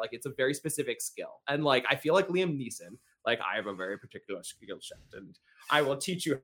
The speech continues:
how to hunt down and find the five twenty-eights."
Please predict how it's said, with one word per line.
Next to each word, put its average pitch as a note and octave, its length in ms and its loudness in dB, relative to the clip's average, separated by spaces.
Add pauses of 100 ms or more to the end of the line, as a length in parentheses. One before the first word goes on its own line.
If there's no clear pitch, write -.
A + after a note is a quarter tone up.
how C#3 80 2
to A#2 180 0
hunt C#3 220 -2
down A#2+ 200 2
and A2+ 140 -6
find A#2+ 280 0
the A2+ 60 -4
five G#2 300 -4
twenty-eights." E2+ 580 -12